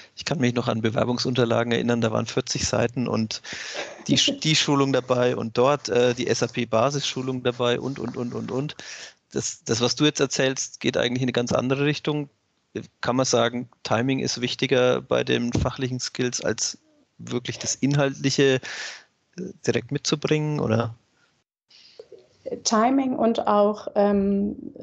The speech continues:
Speaker 2: so ein bisschen, was möchte man als nächstes machen? Weil tatsächlich auch da, glaube ich, ist Diversität nochmal ein gutes Schlagwort. Wir haben ja, als, als Forto gegründet wurde,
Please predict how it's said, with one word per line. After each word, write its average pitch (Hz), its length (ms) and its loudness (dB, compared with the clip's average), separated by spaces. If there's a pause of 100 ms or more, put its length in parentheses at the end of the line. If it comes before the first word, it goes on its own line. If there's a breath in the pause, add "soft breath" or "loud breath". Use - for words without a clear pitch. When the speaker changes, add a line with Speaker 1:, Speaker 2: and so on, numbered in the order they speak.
(240)
Speaker 2:
so 202 140 4
ein 202 60 6
bisschen, 214 220 6
was 208 140 4
möchte 208 240 4
man 196 140 0
als 175 180 2
nächstes 180 300 -2
machen? 175 340 -2
Weil 185 320 6
tatsächlich 208 480 2
auch 196 100 4
da, 196 360 2
glaube 196 260 0
ich, 190 140 -6
ist 185 220 -2
Diversität 196 520 2
nochmal 208 220 2
ein 196 40 2
gutes 202 280 -2
Schlagwort. 190 420 2 (560 loud breath)
Wir 196 300 6
haben 202 200 4
ja, 190 240 6
als, 180 240 0
als - 140 0
Forto 208 240 2
gegründet 196 480 0
wurde, 196 400 4